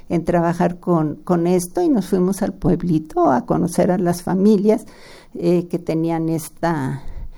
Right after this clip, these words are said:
esta mutación. Y eso fue hace aproximadamente diez años y desde entonces estamos metidos en, en esto. La mutación de Jalisco es la que se llama presenilin-, es en el gen de la presenilina uno y se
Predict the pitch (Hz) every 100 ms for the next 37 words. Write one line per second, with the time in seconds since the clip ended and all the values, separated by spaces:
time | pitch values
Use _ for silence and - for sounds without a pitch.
0 | - - - 180 156 - 165 - - -
1 | - 139 170 180 180 190 180 175 170 175
2 | 180 180 180 175 170 165 165 156 160 160
3 | 160 160 160 262 294 311 - - 226 175
4 | 156 151 175 180 175 175 170 - - 170
5 | - 160 180 160 - - 180 175 156 156
6 | 160 - - - - 170 151 151 - -
7 | - - - - - - 180 - - -
8 | - - 170 170 175 175 165 - 208 180
9 | 180 208 - - - - 190 175 156 156
10 | 156 - - - - 233 220 208 196 -
11 | 196 180 190 170 165 160 160 151 147 147
12 | 160 156 160 156 143 139 - 160 156 160
13 | 170 156 180 180 - 165 160 175 165 -
14 | 185 175 160 156 156 - 165 160 170 175
15 | 196 190 190 220 - - 190 180 -